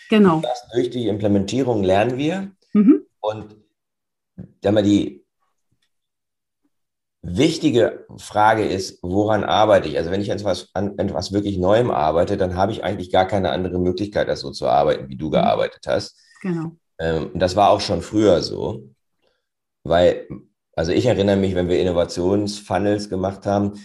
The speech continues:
Speaker 2: dann gab es eben die Phase, in der wir genau diese Dinge gemacht haben. Und erst, wenn wir schon an-, ganz viel weiter waren, dann haben wir einen Businessplan gemacht,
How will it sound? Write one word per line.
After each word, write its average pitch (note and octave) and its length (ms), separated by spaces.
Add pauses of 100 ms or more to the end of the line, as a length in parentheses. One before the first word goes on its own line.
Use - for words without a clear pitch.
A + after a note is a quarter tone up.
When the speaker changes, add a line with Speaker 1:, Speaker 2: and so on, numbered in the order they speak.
(120)
Speaker 2:
dann E2 120
gab E2+ 220
es G#2 100
eben F2 140
die E2 80
Phase, F#2 340
in E2+ 80
der F2+ 100
wir F2 80
genau F2 240
diese F#2+ 280
Dinge F2 200
gemacht C#2 360
haben. E2+ 240 (300)
Und F2 200
erst, F#2 460
wenn - 320
wir E2 180
schon F2 480
an-, - 180
ganz F2+ 220
viel G2+ 180
weiter F2 320
waren, C2+ 200
dann D#2+ 160
haben F2+ 140
wir D#2 40
einen C2+ 80
Businessplan B1+ 600
gemacht, G1+ 400